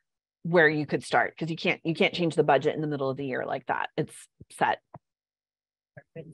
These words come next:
Speaker 2: And then, um, the last question that came in was, uh, if you had to go to a site, um, what is your preferred site for where you wanna find the money <laughs> behind the propositions?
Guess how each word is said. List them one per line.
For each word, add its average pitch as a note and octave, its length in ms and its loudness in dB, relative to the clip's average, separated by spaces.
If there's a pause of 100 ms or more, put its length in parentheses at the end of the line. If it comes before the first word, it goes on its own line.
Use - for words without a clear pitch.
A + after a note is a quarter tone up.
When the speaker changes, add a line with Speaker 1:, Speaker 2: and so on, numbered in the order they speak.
(540)
Speaker 2:
And A3 200 2
then, G3+ 400 0
um, F#3 320 0
the G3+ 100 4
last G#3+ 220 4
question A3 260 -6
that - 180 -8
came F#3+ 220 -8
in G#3+ 240 -2
was, G3 420 2 (120)
uh, D#3+ 240 -4
if G3 320 -8 (200)
you A#3 200 -2
had A#3 480 2
to G#3 680 -4
go G3+ 160 0
to G3 140 2
a F3+ 80 -4
site, F3 560 -4
um, D#3+ 160 -10
what G#3 160 -2
is G3 140 -6
your F#3+ 140 -2
preferred F#3+ 500 -6
site F3 420 -2
for F#3 160 0 (140)
where F3+ 160 4
you F3+ 140 -2
wanna F3 200 -4 (100)
find E3 400 -6 (500)
the F3+ 120 -2
money F3+ 540 -4 (240)
<laughs> - 240 -20
behind G#3 480 2
the G#3 60 0
propositions? F3+ 1160 -4